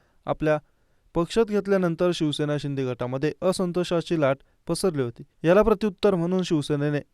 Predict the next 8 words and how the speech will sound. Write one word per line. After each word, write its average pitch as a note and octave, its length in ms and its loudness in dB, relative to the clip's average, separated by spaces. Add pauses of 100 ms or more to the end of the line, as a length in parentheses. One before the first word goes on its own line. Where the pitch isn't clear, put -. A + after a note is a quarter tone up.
मित्रपक्षातील D3 680 -2 (160)
नाराज D#3+ 320 6 (360)
पदाधिकाऱ्यांना G#3 720 6
गळाला D3+ 380 6
लावण्याची C3 560 0
रणनीती F3 420 2
आखली C#3 240 0
होती. A#2+ 200 -8